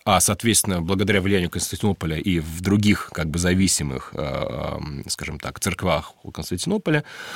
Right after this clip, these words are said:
вот, э, получает, эм, этот праздник, вот тот вид, да, который мы сейчас имеем. То есть он разнесён,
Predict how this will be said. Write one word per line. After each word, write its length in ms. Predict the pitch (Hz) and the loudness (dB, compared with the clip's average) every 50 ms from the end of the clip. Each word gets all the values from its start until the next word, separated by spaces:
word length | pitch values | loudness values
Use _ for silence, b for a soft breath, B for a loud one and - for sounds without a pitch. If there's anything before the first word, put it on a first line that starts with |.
| B B - | B B 2
вот, 280 | 113 117 120 113 - - | 6 6 6 6 4 4
э, 460 | 123 113 110 101 101 98 98 98 98 95 90 73 76 - - - 64 78 80 78 - 107 | 4 6 8 8 8 8 8 6 6 4 0 -2 -6 -8 -8 -10 -12 -12 -12 -12 -12 -4
получает, 600 | - 117 117 120 - - 156 165 175 180 165 - - - | 2 4 4 4 6 6 8 8 8 8 6 4 0 0
эм, 800 | 123 110 107 104 98 101 98 98 98 98 92 85 92 98 101 - _ _ _ _ _ _ _ - | 2 4 4 6 4 4 4 4 2 0 0 -2 -4 -6 -6 -8 _ _ _ _ _ _ _ -4
этот 360 | 104 104 107 101 98 95 - | 0 2 2 2 2 2 2
праздник, 420 | - 110 120 131 113 135 123 - - | 4 4 6 6 6 4 2 2 2
вот 180 | 113 113 - 104 | 0 0 -2 -2
тот 240 | - 123 110 - - - - | 0 2 2 2 0 -4 -4
вид, 380 | 104 92 98 113 151 165 - - | -2 0 2 4 2 2 2 2
да, 180 | 104 101 104 | 2 4 4
который 340 | 104 - 92 - - 110 104 92 | 4 2 0 0 2 2 2 2
мы 80 | 92 95 | 2 0
сейчас 260 | - 95 95 - - | 0 0 0 2 2
имеем. 320 | 98 101 101 90 78 69 71 | 4 4 4 4 2 0 -2
То 80 | - 80 | -2 -2
есть 240 | 80 - - - - - | -2 -2 -4 -8 -2 2
он 180 | 110 104 90 | 4 4 6
разнесён, 640 | 92 95 90 92 98 98 - - 107 90 80 71 - | 6 6 6 4 4 4 6 6 6 4 4 2 -4